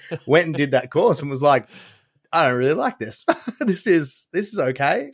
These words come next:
So I, yeah, after two years of that course, I just kinda went, "Nah,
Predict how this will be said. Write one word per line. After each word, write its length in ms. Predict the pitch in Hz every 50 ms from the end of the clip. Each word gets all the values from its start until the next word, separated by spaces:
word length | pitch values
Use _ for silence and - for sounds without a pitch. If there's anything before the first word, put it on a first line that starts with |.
| _ _
So 260 | - - 156 160 156
I, 320 | 151 160 160 160 156 151 -
yeah, 220 | 165 175 180 156 123
after 340 | 135 143 139 - - 151 139
two 220 | 127 - - 165
years 300 | 165 156 143 139 135 127
of 60 | 123
that 180 | 120 120 113 120
course, 300 | - 135 151 185 160 139
I 80 | 120
just 160 | 113 120 120 -
kinda 200 | 127 120 117 113
went, 200 | 113 110 - _ _ _ _ _
"Nah, 300 | - 123 123 120 135 143